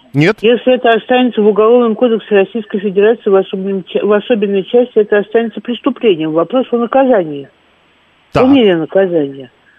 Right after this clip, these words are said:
Speaker 2: Но мне больше всего понравилось про сто сорок седьмую,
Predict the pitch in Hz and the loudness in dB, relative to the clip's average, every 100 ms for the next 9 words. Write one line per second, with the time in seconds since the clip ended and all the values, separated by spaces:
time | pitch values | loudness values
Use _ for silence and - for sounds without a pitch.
0 | _ 240 294 156 - _ _ _ - 226 | _ 0 2 0 -4 _ _ _ -4 0
1 | 294 359 339 370 339 339 339 339 - 302 | 4 2 2 0 0 2 2 2 0 -2
2 | 294 330 285 285 254 - 262 220 269 302 | 0 0 2 0 0 -2 -2 2 2 4
3 | 277 | 2